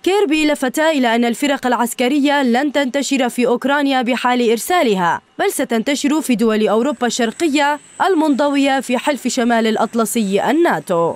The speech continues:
وحول طبيعة عمل هذه القوات، أوضح المتحدث باسم البنتاغون إن مهمتهم ستكون دعم قوة الرد السريع التابعة لحلف شمال الأطلسي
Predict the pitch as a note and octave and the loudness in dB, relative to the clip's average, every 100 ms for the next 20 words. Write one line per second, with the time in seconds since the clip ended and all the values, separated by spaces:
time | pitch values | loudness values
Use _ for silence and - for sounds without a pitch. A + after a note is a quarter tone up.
0 | - _ _ - C4 - A4+ G4 F#4 E4 | -8 _ _ -6 -4 0 2 2 2 0
1 | C#4+ E4 D#4 D4 B3+ C#4 C#4 C4 B3+ B3 | 0 0 0 0 0 0 2 0 0 2
2 | B3+ A#3 A#3+ B3 B3 F4 F#4 D4 C#4 B3 | 0 0 0 2 0 0 -2 0 0 -2
3 | - B3+ B3+ C#4 - F4 C4 C4+ C#4+ A#3+ | -2 0 0 -2 -2 -2 -2 0 0 2
4 | - C4 C4+ D#4+ G4 A3+ G3+ F#3 F3 D#3 | 2 0 0 0 0 0 0 0 -2 -4
5 | - - - B3 B3+ B3 C4+ G4 F4+ C4+ | -10 -16 -2 2 2 2 2 2 0 0
6 | D4+ E4+ - - - F#4+ G4 E4+ D#4+ D#4 | 0 0 -4 -20 -6 -4 -2 -2 0 2
7 | D4+ B3 C#4+ C4+ C4 C#4+ D4 C#4+ C4+ B3 | 2 0 2 2 0 0 0 0 -2 -2
8 | G#3+ A#3 - A#3+ C4+ D#4 E4 D#4+ A#3+ - | 0 -2 0 0 2 2 0 0 -2 -2
9 | D#4+ D4+ C#4+ C4 B3+ - C4 - A3+ B3+ | -2 0 0 0 -2 -2 -2 -2 -2 0
10 | C4 B3+ B3 F4+ D4+ A3 - F3+ | 2 2 0 -2 0 -4 -2 -4